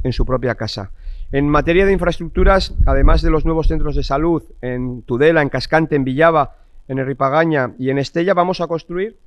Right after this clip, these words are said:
una nueva uci pediátrica en el Hospital Universitario de Navarra, total y absolutamente imprescindible también, un nuevo centro de salud mental infantojuvenil, un nuevo centro de salud y de especialidades en Tafalla, que sea la, de,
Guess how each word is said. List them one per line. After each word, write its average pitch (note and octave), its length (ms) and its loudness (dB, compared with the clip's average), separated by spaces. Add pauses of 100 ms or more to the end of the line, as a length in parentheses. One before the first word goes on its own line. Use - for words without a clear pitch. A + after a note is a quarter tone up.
una F#3+ 220 -4
nueva F#3 280 0
uci D#3+ 260 -4
pediátrica E3 560 -2
en G#3 80 0
el D#3 80 -2
Hospital C#3 360 -2
Universitario C3 540 -4
de B2+ 80 -2
Navarra, C#3+ 460 -2 (260)
total D#3+ 360 4
y D3+ 40 2
absolutamente C3+ 540 -2
imprescindible B2+ 640 -2
también, C3+ 380 -2 (300)
un F#3 160 4
nuevo F#3+ 240 4
centro E3 260 -2
de D3 80 0
salud D3 240 0
mental D3+ 540 2
infantojuvenil, C3+ 760 -2 (300)
un E3+ 120 2
nuevo G3 160 4
centro F3+ 240 -2
de D#3+ 80 0
salud D#3 360 0
y D3+ 60 -4
de D3 60 0
especialidades C#3 800 0 (300)
en C3 140 0
Tafalla, F#3 600 -2
que C#3+ 80 -6
sea F3 220 0
la, D3+ 180 2
de, C#3 200 -6